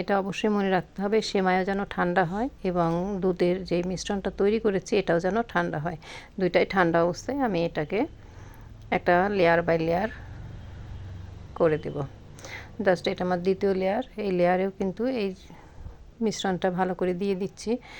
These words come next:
চারিদিকে ছড়িয়ে দেব সুন্দরভাবে। Just এখন আমি তৃতীয় লেটা-, লেয়ারটা দিয়ে দিলাম।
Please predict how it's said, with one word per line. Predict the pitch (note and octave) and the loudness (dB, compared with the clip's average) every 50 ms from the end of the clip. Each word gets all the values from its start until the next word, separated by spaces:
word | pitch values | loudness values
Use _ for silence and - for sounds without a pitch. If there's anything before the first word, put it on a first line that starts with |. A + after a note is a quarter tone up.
| - - - - - | -18 -18 -20 -6 4
চারিদিকে | - F3 E3 E3 E3 F3 E3+ - F3+ | 6 8 8 8 6 4 0 -2 -4
ছড়িয়ে | - - - G3+ G#3 G3+ G3 F#3 | -2 0 0 2 2 2 2 2
দেব | F#3 F#3 F3+ G3+ A#3+ D4 D#4 - - - - - - - - - | 0 0 0 0 0 0 -2 -4 -12 -20 -20 -20 -20 -16 -8 -4
সুন্দরভাবে। | - G#3+ F#3+ F#3 F#3+ F#3 E3 F3 F#3+ F#3+ A3 C#4 - - - - - - - - - - - - - - - - - - - G#3+ G3 | -2 0 0 0 0 0 -2 -4 -4 -2 -2 -4 -4 -6 -12 -20 -20 -20 -20 -20 -20 -20 -20 -20 -20 -20 -20 -20 -20 -10 -8 -6 -2
Just | - D3+ D3 - - - | -2 -2 -2 -2 -4 -4
এখন | E3 D3 - F3 | -4 -2 -2 0
আমি | F3 E3 F3 G#3 B3 B3+ - - - - | 0 0 0 -2 -4 -4 -8 -14 -2 0
তৃতীয় | G#3+ F#3+ - A3 F#3+ | 0 2 4 4 6
লেটা-, | F3 F3 E3 - F3 F3+ F3+ | 6 4 2 2 0 -2 2
লেয়ারটা | F3 F3+ E3+ E3+ E3+ - F3 | 2 2 2 2 2 0 0
দিয়ে | F3 F3 G3+ G#3 G#3 | 0 0 0 -2 0
দিলাম। | F#3+ G3+ F#3+ F#3+ G3+ | 0 0 0 0 0